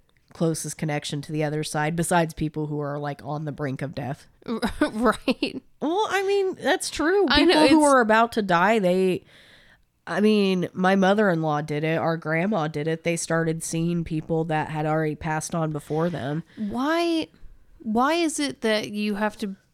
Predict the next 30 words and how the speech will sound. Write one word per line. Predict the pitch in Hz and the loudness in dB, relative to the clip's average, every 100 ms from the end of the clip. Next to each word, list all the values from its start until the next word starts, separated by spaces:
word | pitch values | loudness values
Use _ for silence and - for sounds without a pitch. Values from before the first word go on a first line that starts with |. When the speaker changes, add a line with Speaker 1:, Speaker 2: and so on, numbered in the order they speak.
| _ | _
Speaker 2:
bring | - 269 269 | 2 4 4
these | 220 202 | 2 -2
things | - 202 190 214 - | -2 0 0 -2 -6
to | - | -2
my | 214 196 | -2 -2
attention? | - - 220 214 - 196 190 170 233 | -4 -2 0 0 -2 -4 -2 -2 2
I | 233 | 4
don't | 262 285 240 | 4 4 0
<laughs> | |
like | 247 339 - - | -4 -6 -6 -4
that. | - - - - - - - | -4 -4 -10 -14 -20 -8 0
Speaker 1:
It, | 214 202 | 2 4
it | - 214 190 | 4 4 4
happened. | 202 226 190 170 | 2 0 -2 0
I | 170 | -2
saw | 170 170 170 | -2 2 4
it | 175 | 4
Speaker 2:
'Cause | - | 2
Speaker 1:
firsthand. | 185 175 - 180 | -2 -4 -4 0
Speaker 2:
howdy | 175 240 220 | 2 2 2
doody, | 254 240 214 | 0 0 -2
man. | 214 220 226 220 - - - | -2 -2 -4 -6 -12 -14 0
Speaker 1:
Yeah. | 196 202 - - _ | 2 2 0 -14 _
Speaker 2:
Howdy | - 214 220 | -2 0 0
doody | 220 226 214 | 0 0 2
smoking | 240 233 233 233 | 4 4 4 4
<laughs> | |
under | 220 214 | 2 0
her | 208 | -2
bed. | 196 220 214 202 | -2 0 0 -2